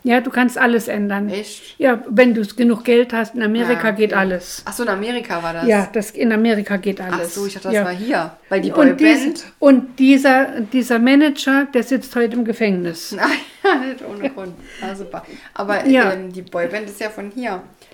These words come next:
Speaker 2: As Five.
Speaker 1: Ja, der hatte aber, äh, den,
Speaker 2: Dort
Speaker 1: den,
Speaker 2: das
Speaker 1: ja,
Speaker 2: gemacht,
Speaker 1: genau.
Speaker 2: ja. Das war doch, da war doch, nee, nee. Der Ross Anthony war der bei
Speaker 1: Nee, der war der bei
Speaker 2: Broses.
Speaker 1: Broses.
Speaker 2: Wer war denn noch bei As Five? Die kennt man alle gar nicht mehr, glaub
Speaker 1: Nee,
Speaker 2: ich.
Speaker 1: nee,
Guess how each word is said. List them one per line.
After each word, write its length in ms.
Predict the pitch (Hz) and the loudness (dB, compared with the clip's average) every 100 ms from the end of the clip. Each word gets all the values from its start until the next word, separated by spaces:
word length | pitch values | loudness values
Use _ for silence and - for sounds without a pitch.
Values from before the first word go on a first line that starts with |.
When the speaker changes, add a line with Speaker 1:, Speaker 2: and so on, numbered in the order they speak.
| - _ _ | -20 _ _
Speaker 2:
As 240 | - - | -12 -12
Five. 200 | - 196 247 | -10 -4 0
Speaker 1:
Ja, 100 | 262 | 2
der 220 | 285 233 | 2 2
hatte 240 | 269 285 277 | 2 2 0
aber, 340 | 254 262 262 | 4 2 2
äh, 140 | 254 233 | 0 0
den, 320 | 247 240 226 | 2 2 2
Speaker 2:
Dort 240 | 214 240 | 0 0
Speaker 1:
den, 100 | 240 | 0
Speaker 2:
das 80 | 247 | 0
Speaker 1:
ja, 240 | 285 277 240 | 6 6 6
Speaker 2:
gemacht, 180 | 214 - | 0 -2
Speaker 1:
genau. 420 | 247 247 226 214 | 0 2 0 0
Speaker 2:
ja. 100 | 208 - - _ - - - - - - - | -4 -12 -20 _ -20 -20 -20 -20 -20 -18 -12
Das 160 | 196 | -6
war 120 | 208 233 | -2 -2
doch, 160 | 220 | -4
da 180 | 208 202 | -6 -6
war 180 | 214 233 | -6 -6
doch, 100 | 233 214 - - 196 | -8 -12 -18 -18 -10
nee, 340 | 190 175 170 | -8 -8 -8
nee. 220 | 185 170 185 - _ - | -10 -10 -14 -20 _ -8
Der 80 | |
Ross 200 | 175 190 190 | -6 -6 -6
Anthony 360 | 202 226 240 208 185 | -8 -8 -8 -6 -6
war 80 | 202 | -6
der 120 | 190 | -6
bei 240 | 190 190 190 _ _ _ | -6 -8 -10 _ _ _
Speaker 1:
Nee, 160 | 247 247 | 2 4
der 180 | 254 233 | 4 4
war 140 | 240 | 2
der 160 | 247 240 | 4 2
bei 160 | 226 233 | 2 0
Speaker 2:
Broses. 120 | - | 4
Speaker 1:
Broses. 760 | 247 226 208 196 190 - - - _ _ _ | 8 8 6 -2 -6 -12 -16 -20 _ _ _
Speaker 2:
Wer 180 | _ - | _ -20
war 60 | 180 | -16
denn 120 | 180 | -14
noch 140 | 165 165 | -16 -18
bei 120 | 170 170 | -20 -20
As 160 | 175 - | -20 -20
Five? 320 | 190 185 185 | -20 -20 -20
Die 120 | 185 | -18
kennt 240 | - 185 | -18 -16
man 100 | 202 | -14
alle 200 | 180 175 | -12 -12
gar 180 | 170 180 | -14 -14
nicht 220 | 180 - | -14 -16
mehr, 100 | 180 175 | -18 -4
glaub 80 | 240 | 0
Speaker 1:
Nee, 200 | 240 220 190 | 4 2 0
Speaker 2:
ich. 40 | 247 | -4
Speaker 1:
nee, 340 | 220 220 | -2 -2